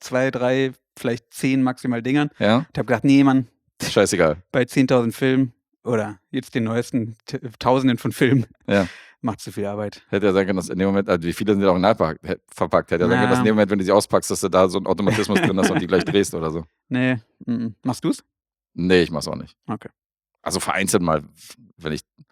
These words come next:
Speaker 2: wenn ich die gerade in der Hand habe und mir das Cover durchsehe, sag ich so, „Ja komm, jetzt kann ich's auch umdrehen“,
Speaker 1: Ja.
Speaker 2: aber nicht bewusst.
Speaker 1: Ja, spannender fand ich immer die Geschichte,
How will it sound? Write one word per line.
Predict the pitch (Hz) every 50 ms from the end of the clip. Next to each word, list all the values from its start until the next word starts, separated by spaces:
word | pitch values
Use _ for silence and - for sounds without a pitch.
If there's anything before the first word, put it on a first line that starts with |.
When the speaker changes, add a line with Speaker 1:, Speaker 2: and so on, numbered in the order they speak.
| _ _ _ _ -
Speaker 2:
wenn | -
ich | 80
die | -
gerade | - - - -
in | 98
der | 85 85
Hand | 92 95 92
habe | 95 90 90 92
und | 90
mir | 85
das | 82 82 -
Cover | - 95 92 95
durchsehe, | 87 82 - - 87
sag | 82 85
ich | 82 78
so, | 85 82
„Ja | 76
komm, | - - -
jetzt | 78 69 - -
kann | 87
ich's | 80 -
auch | -
umdrehen“, | - - 92 90 82 - -
Speaker 1:
Ja. | -
Speaker 2:
aber | - 78 78 - - _ _ _ _ _ _ _ _ _ - _
nicht | - 92 98 92 -
bewusst. | - 78 71 67 - - - - - _
Speaker 1:
Ja, | - 120 131
spannender | 127 - - 123 135 175 175
fand | 160 - 160
ich | 151 143
immer | 156 151
die | 143 135
Geschichte, | 131 131 - - 147 151 - - 151 143 139